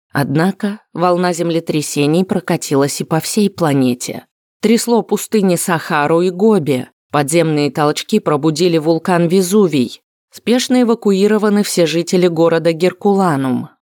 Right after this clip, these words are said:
Опустевший город, уже однажды пострадавший от деятельности своего опасного соседа,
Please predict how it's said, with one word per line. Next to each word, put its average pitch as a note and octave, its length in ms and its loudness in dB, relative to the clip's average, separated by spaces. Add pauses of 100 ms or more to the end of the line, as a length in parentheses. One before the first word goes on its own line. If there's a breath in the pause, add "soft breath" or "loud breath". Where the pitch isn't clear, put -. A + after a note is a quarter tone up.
(460)
Опустевший F#3 720 0
город, D#3+ 440 0
уже D#3 220 -2
однажды D#3 500 0
пострадавший D#3 840 -2
от D3 100 -4
деятельности D#3 760 0
своего D#3+ 480 2
опасного D3+ 540 -2
соседа, E3+ 680 -2